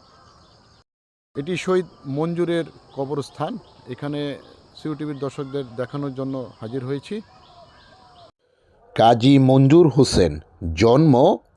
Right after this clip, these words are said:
উনিশশো তিপ্পান্ন সালের একুশে মার্চ আড়াইহাজার উপজেলার ব্রাহ্মণদী ইউনিয়নের ইটবাড়দি গ্রামে। তার বাবার নাম কাজী সোলাইমান,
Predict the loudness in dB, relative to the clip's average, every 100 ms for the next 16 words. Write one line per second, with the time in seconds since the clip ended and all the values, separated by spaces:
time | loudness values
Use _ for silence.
0 | -4 0 2 2 4 4 4 -2 -2 0
1 | 2 2 2 4 6 6 4 -2 -18 -20
2 | _ 0 2 2 2 4 4 4 2 -6
3 | -18 -20 _ -2 4 6 6 4 6 4
4 | 4 4 4 6 4 2 -6 _ -10 0
5 | 2 4 2 4 2 4 4 6 4 4
6 | 0 0 0 2 0 2 0 2 0 0
7 | -6 -14 _ _ _ 0 0 0 0 2
8 | 4 4 4 2 0 -2 0 4 4 2
9 | -2 -6 0 4 4 2 -4